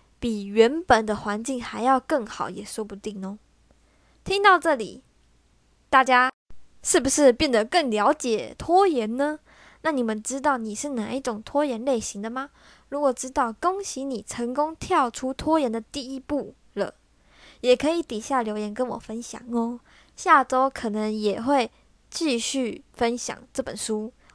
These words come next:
我怕我一次讲太多，大家无法真正吸收进去。不是有那个二十分，二十钟，二十分钟番茄学习法吗？好，我已经超过二十分钟了，这也有可能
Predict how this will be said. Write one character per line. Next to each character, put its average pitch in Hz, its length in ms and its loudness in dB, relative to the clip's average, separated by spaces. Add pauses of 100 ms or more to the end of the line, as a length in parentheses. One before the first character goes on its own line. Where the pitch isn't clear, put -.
我 226 100 -2
怕 302 200 4
我 240 160 2
一 214 120 -10
次 - 180 -2
讲 - 160 -14 (100)
太 226 200 -2
多， 202 380 -4 (280)
大 269 200 8
家 233 260 0
无 214 100 -10
法 214 220 -10
真 339 280 -2
正 330 200 -2
吸 294 300 -8
收 294 240 -2
进 277 240 -8
去。 240 280 -8 (280)
不 262 120 -2
是 262 140 -4
有 226 140 -4
那 240 100 -6
个 240 160 -10 (300)
二 302 160 -2
十 226 220 -8
分， 240 340 -8 (100)
二 294 180 6
十 226 240 -2
钟， 240 280 -4 (120)
二 311 220 8
十 233 260 -2
分 233 300 -4
钟 226 260 -6 (140)
番 226 240 -8
茄 - 240 -12
学 - 200 -12
习 202 200 -14
法 - 220 -16
吗？ 226 240 -14 (320)
好， 226 180 -4 (520)
我 - 80 -2
已 247 40 0
经 269 80 -2
超 254 180 2
过 240 100 -2
二 226 80 -2
十 220 120 -10
分 196 180 -10
钟 202 140 -10
了， 208 80 -14 (600)
这 370 260 6
也 233 160 4
有 247 100 4
可 247 200 -4
能 202 340 -4